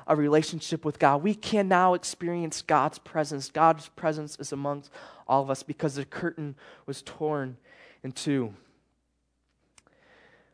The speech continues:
But now when we think about the symbol of Christianity, the symbol of Christianity is not Jesus hanging there on the cross, but rather the symbol of Christianity, as we see back here,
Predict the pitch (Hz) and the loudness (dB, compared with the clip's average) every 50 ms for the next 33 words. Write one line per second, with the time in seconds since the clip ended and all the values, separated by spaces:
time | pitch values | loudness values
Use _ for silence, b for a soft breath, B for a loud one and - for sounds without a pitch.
0 | _ _ _ - 139 143 143 151 156 156 160 156 151 - - - 220 226 208 185 | _ _ _ -2 4 8 8 8 8 6 4 2 -2 -2 0 2 2 2 2 0
1 | - 156 139 151 143 143 139 - 147 143 - - - 160 147 147 139 143 135 131 | -2 2 6 6 8 8 6 4 -2 -8 -8 -4 -2 -2 -2 -2 -2 -4 -4 -4
2 | 120 - - - - 143 - - 160 - - - - 127 120 120 120 123 123 113 | -6 -8 -16 -10 -10 -10 -6 -4 -6 -6 -6 -8 -6 -2 0 0 0 0 0 -2
3 | 117 117 110 107 110 b b 135 131 - - - 170 170 170 151 143 - - 165 | -4 -4 -6 -6 -10 b b -14 -10 -6 -4 -2 0 0 0 0 0 -2 -6 -8
4 | 151 - - - 127 127 131 131 123 127 127 123 117 - b b b b b 123 | -8 -8 -8 -4 -2 0 0 0 0 -2 -2 -4 -4 -6 b b b b b -8
5 | 117 139 131 131 131 123 - - 131 123 120 117 113 107 - - 127 123 120 120 | -2 2 4 4 4 2 -2 -6 -6 -6 -6 -6 -8 -10 -8 -8 -6 -6 -6 -6
6 | 117 110 113 113 107 110 107 104 104 _ _ _ _ _ _ _ - 113 113 113 | -6 -2 0 0 0 0 -2 -4 -10 _ _ _ _ _ _ _ -10 -8 -8 -8
7 | 107 - - 131 113 107 104 104 107 - - - - - _ _ _ _ _ _ | -10 -8 -2 0 2 2 2 0 -6 -14 -16 -16 -18 -20 _ _ _ _ _ _
8 | _ _ _ _ - 123 127 131 139 143 135 143 139 131 123 - - - 165 175 | _ _ _ _ 0 4 8 8 8 8 8 4 2 0 0 0 2 2 2 4
9 | 151 151 143 147 - 170 147 - - - 135 135 139 131 127 123 123 120 123 120 | 2 0 0 0 -2 -4 -4 -4 -4 -2 2 2 4 4 4 4 2 2 -2 -8
10 | - - 135 135 131 131 120 120 120 - - - 127 127 120 120 117 113 - | -6 -2 -2 0 2 2 2 2 0 -4 -8 -4 -2 0 0 0 0 -4 -8